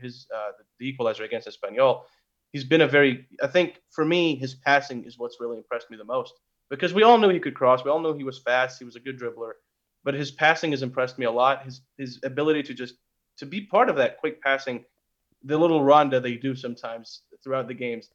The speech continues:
his ability to do that with, without fail and not be a liability when it comes to pa-, passing it back and not being a player that's too direct or too one-dimensional.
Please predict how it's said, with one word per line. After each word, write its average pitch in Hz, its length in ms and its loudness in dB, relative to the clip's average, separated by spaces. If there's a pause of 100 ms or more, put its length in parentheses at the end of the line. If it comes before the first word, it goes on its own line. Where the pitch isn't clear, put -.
(160)
his 143 120 -4
ability 175 340 2
to 147 120 -10
do 143 220 -4
that 110 260 -8 (400)
with, 131 280 -8
without 151 360 0
fail 123 260 -2 (120)
and 135 140 -2
not 151 280 4 (240)
be 131 580 -4
a 135 40 -6
liability 131 460 -2
when 120 140 -8
it - 100 -20
comes 127 240 -10
to 117 180 -14 (400)
pa-, 127 180 -2 (120)
passing 131 280 -6
it 123 100 -8
back 135 320 0
and 123 100 -8
not 139 180 0
being 143 180 -6
a 135 40 -4
player 135 260 -4
that's 131 200 -12
too 147 120 -16
direct 135 400 -6
or 104 60 -18
too 139 160 -16
one-dimensional. 131 720 -8